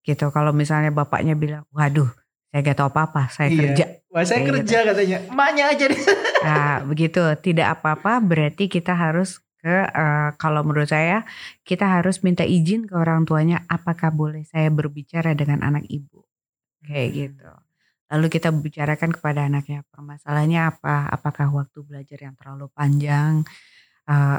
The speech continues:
Speaker 1: lalu ada kan pendekatan-pendekatan lah gitu loh kepada si ibu dan anak. Lalu kita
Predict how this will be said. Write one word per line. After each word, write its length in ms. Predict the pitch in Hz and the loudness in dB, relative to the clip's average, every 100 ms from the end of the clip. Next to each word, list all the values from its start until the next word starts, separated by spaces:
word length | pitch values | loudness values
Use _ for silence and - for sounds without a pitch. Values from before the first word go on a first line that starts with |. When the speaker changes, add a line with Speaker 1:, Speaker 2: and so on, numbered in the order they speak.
| - | -2
Speaker 1:
lalu 480 | 160 175 254 247 80 - _ | 0 2 2 0 -4 -12 _
ada 240 | - 196 226 | -2 0 2
kan 160 | 254 | 0
pendekatan-pendekatan 1120 | 226 170 170 165 165 165 165 151 165 - 160 | 2 2 0 0 0 0 0 0 -2 -2 -2
lah 160 | 156 139 - - | -2 -4 -6 -12
gitu 340 | - 147 147 139 | -8 -4 -2 -2
loh 240 | 139 143 | -2 -4
kepada 400 | - 151 143 160 | -4 -2 0 0
si 320 | 170 151 143 | -2 -6 -8
ibu 160 | 147 156 | -12 -8
dan 160 | 147 143 | -4 -2
anak. 380 | 151 147 143 | 0 0 -2
Lalu 240 | 156 156 190 | -2 0 0
kita 220 | 190 185 | 0 0